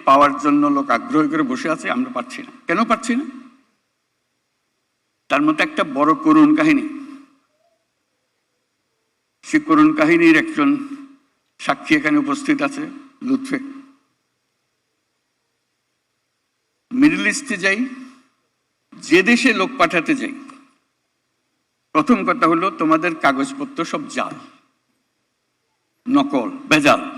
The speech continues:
ভুয়া।" বাংলাদেশ বিখ্যাত হয়ে গেছে সারা দেশ, সারা দুনিয়া জুড়ে। শুধু ভুয়া কাগজের জন্য।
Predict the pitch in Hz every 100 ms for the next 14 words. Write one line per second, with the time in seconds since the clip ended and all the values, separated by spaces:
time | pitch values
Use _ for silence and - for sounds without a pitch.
0 | - - - 175 160 - - - - _
1 | _ _ _ _ _ _ _ _ _ _
2 | _ _ _ _ _ _ _ _ _ _
3 | _ _ - 160 170 165 190 190 320 -
4 | 226 180 156 123 - - 123 113 98 -
5 | - _ _ - 127 113 110 101 - -
6 | - _ _ _ _ _ _ _ _ _
7 | _ _ _ _ - 160 180 120 202 202
8 | 170 156 131 123 92 -